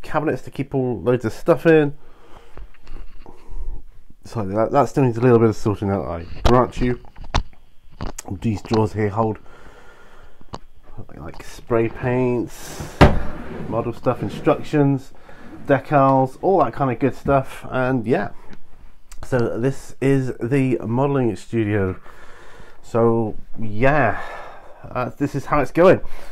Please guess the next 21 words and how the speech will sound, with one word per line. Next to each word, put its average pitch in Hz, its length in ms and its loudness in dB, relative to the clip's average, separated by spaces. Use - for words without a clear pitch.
More 147 200 8
stuff. - 800 4
Just - 280 0
here, 160 200 10
I 147 100 12
moved 156 420 8
this - 420 4
table 156 580 8
to - 380 2
there 156 340 8
from 160 600 4
there, 151 460 6
and 143 100 4
I 147 40 8
moved 151 240 4
this - 640 4
corner 165 320 4
unit 147 340 4
from 139 240 2
there 156 360 2
to 110 440 -6